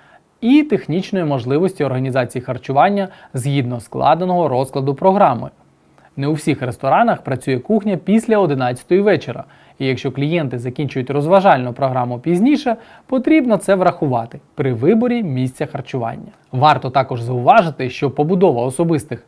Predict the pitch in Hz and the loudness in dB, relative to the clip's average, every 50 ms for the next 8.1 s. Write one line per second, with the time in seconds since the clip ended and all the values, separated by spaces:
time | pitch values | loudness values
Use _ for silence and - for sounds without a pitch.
0 | _ _ _ 139 143 139 156 156 151 - 196 139 123 - 123 120 127 120 131 139 | _ _ _ -6 -4 -2 -4 -4 0 0 0 0 0 -2 -6 -6 -4 -4 -2 -2
1 | 139 160 156 160 147 117 - 123 127 139 196 269 294 - - 202 185 156 156 170 | 0 0 0 -2 -4 -6 -4 -6 -4 -2 0 0 0 0 0 -2 -2 0 2 4
2 | 185 185 180 180 170 156 - 156 147 151 139 143 - _ _ _ _ _ _ _ | 4 4 4 2 -2 -4 -4 -2 -2 -2 -4 -8 -12 _ _ _ _ _ _ _
3 | _ _ 175 165 151 143 123 - 135 127 117 143 175 190 151 135 131 117 131 127 | _ _ 0 0 0 0 0 -2 -4 -4 0 2 4 4 4 2 0 -2 -2 -4
4 | 135 139 156 170 165 - 185 156 143 - 131 127 131 127 131 151 135 - 135 120 | -2 -2 -2 -2 -2 2 2 2 2 2 -2 -6 -6 0 0 0 0 0 -4 -6
5 | 123 120 117 - 170 160 - - 208 233 233 226 202 190 170 - - - - - | -8 -8 -6 -6 -8 -6 -4 2 4 4 4 4 2 0 -2 -2 -6 -12 -20 -20
6 | _ - - 160 143 - - - 196 208 208 208 202 - - 151 151 147 127 - | _ -8 -6 -4 -4 -4 0 2 4 4 4 2 0 -2 -4 0 0 0 0 -2
7 | - 131 123 113 - - 143 135 135 127 120 110 - 123 139 151 139 - 240 254 | -6 -8 -8 -6 -4 -4 -4 -4 -4 -6 -6 -6 -4 -2 -2 -2 -2 0 0 0
8 | 254 | -2